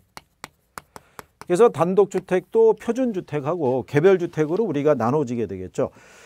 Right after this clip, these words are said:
그래서 이제 표-, 예, 여기 있는 이제 표준주택이라는 것도 역시 국장이 우리가 선정하게 되겠고요. 여기도 중앙부동산평가위원회. 그런데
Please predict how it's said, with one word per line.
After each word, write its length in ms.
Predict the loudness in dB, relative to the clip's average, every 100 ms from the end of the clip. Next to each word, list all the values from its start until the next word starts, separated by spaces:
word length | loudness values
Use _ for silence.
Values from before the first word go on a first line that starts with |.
| -4 2
그래서 180 | 4
이제 220 | 4 4 4
표-, 180 | 2 2
예, 300 | 2 2 4
여기 200 | 4 2
있는 220 | 2 2
이제 340 | 2 4 4 0 -6 _
표준주택이라는 920 | 0 2 2 0 -2 -2 0 0 0
것도 300 | -4 -2 0
역시 460 | 0 0 0 0 -4 _
국장이 600 | -6 0 2 4 4 2
우리가 300 | 2 0 -2
선정하게 540 | -4 -6 -4 -4 -6
되겠고요. 440 | -6 -8 -6 -4 -4 -8 _ _
여기도 460 | 2 4 4 2 0 _ _
중앙부동산평가위원회. 1500 | -4 0 0 0 -2 -2 -2 -6 -6 -8 -2 -2 -2 -8 -12 -20 _ _
그런데 400 | 4 6 8 4